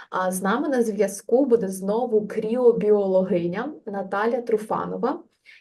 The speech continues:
І з нею в нас буде лекція під назвою «Заморожені у часі. Нові технології для космічних подорожей».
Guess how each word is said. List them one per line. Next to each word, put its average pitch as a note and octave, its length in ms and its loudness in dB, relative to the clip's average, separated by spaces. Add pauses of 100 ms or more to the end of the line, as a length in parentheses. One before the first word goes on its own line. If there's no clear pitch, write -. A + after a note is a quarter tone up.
(120)
І A#3 180 2
з A3+ 160 -6
нею F#3 500 2
в E4+ 140 0
нас A3+ 300 -2
буде G#3 240 2
лекція A3 560 0
під A3 200 -6
назвою G#3 600 -2
«Заморожені F#3+ 800 -2
у F#3 160 -8
часі. - 640 -8 (160)
Нові G#3 320 2
технології F#3+ 760 -2
для F#3 140 -4
космічних F#3+ 760 -8
подорожей». - 760 0